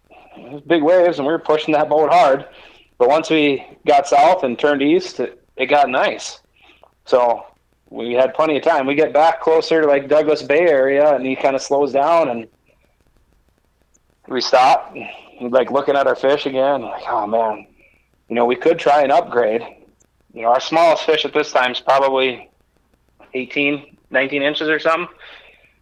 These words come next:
And it's like, we could stop here and try and catch another fish somewhere. But, like, we're looking at our fish, and it's, if we screw around trying to upgrade our fish, we're gonna end up with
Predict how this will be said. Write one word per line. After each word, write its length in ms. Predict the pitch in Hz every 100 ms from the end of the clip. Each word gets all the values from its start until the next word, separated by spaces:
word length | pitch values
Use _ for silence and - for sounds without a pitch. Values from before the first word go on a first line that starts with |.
| _ _ _ _ - -
And 200 | 131 131
it's 100 | 120
like, 200 | 104 - _ _ _ _ _
we 160 | 139 147
could 160 | 143
stop 340 | - 143 151 -
here 280 | 147 135
and 120 | 143 127
try 220 | 127 135
and 80 | 139
catch 220 | 139 139
another 260 | 139 143 160
fish 260 | 180 156
somewhere. 540 | - 113 110 107 120 - _ _ _ _ -
But, 120 | 123
like, 220 | 123 123
we're 100 | 143
looking 300 | 156 160 151
at 100 | 143
our 80 | 123
fish, 340 | 151 139 -
and 140 | 104 110
it's, 360 | 110 _ - _ _ _ -
if 160 | 117
we 160 | 147 170
screw 280 | - - 170
around 460 | 151 151 147 135
trying 280 | - 143 139
to 60 | 127
upgrade 380 | 147 131 135
our 100 | 123
fish, 360 | 117 165 139 -
we're 140 | 131
gonna 140 | 151 131
end 160 | 131 131
up 180 | 127
with 200 | 127 113